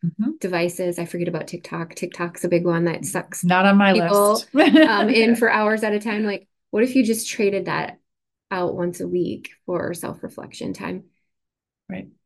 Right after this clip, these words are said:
Speaker 2: That's a
Speaker 1: How
Speaker 2: big
Speaker 1: much
Speaker 2: chunk of time.
Speaker 1: healthier would you be? And again, this
Speaker 2: Mm-hmm.
Speaker 1: isn't about someone else.
Speaker 2: Yeah.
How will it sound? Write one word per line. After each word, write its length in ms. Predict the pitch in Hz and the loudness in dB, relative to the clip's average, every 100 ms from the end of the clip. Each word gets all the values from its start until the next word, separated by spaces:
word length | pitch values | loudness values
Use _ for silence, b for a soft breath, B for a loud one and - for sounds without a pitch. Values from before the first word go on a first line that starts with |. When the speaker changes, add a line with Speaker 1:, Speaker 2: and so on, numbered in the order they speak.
| - | -8
Speaker 2:
That's 340 | 277 - - - | -8 -10 -16 -12
a 60 | 202 | -4
Speaker 1:
How 80 | |
Speaker 2:
big 60 | 208 | 0
Speaker 1:
much 120 | 262 | 0
Speaker 2:
chunk 140 | 196 175 | -2 -2
of 60 | |
time. 0 | 180 196 | 0 0
Speaker 1:
healthier 380 | 196 180 175 165 | 0 0 0 0
would 280 | 160 147 | -2 -4
you 140 | 156 160 | -4 -2
be? 220 | 147 - | -4 -2
And 120 | 170 | -2
again, 280 | 170 196 208 | 0 2 2
this 120 | 202 | 2
Speaker 2:
Mm-hmm. 80 | - | 2
Speaker 1:
isn't 160 | 254 285 | 2 2
about 240 | 208 - | 0 -4
someone 240 | - 185 175 | -4 -4 -6
else. 360 | 190 - - _ _ | -8 -12 -20 _ _
Speaker 2:
Yeah. 200 | 196 185 | -14 -14